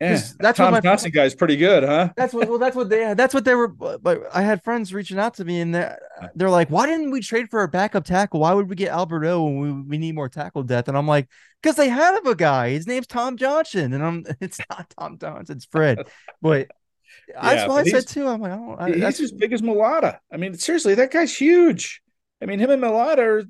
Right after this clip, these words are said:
Speaker 1: look like the same size to me. So I don't know. Well, uh, you
Speaker 2: You
Speaker 1: know,
Speaker 2: clearly see something in him too. But this is
Speaker 1: Yeah,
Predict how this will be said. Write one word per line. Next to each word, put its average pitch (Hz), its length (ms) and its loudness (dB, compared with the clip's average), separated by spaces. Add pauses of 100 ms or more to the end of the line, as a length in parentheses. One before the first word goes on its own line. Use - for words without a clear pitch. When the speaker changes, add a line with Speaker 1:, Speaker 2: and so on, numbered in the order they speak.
(100)
Speaker 1:
look 208 380 -6
like 277 120 2
the 196 80 -10
same 233 280 2
size 214 400 -2
to 170 80 -6
me. 226 280 -2
So 143 400 4
I 131 140 2
don't 113 120 -4
know. 92 280 -12
Well, 156 260 0
uh, 143 60 0
you 147 80 -2
Speaker 2:
You 151 100 -2
Speaker 1:
know, 269 60 -2
Speaker 2:
clearly 294 160 -2
see 262 160 -6
something 160 320 -4
in 143 100 -4
him 123 140 -4
too. 143 320 -4
But 113 180 -2
this 160 160 -2
is 160 80 -2
Speaker 1:
Yeah, 123 60 -8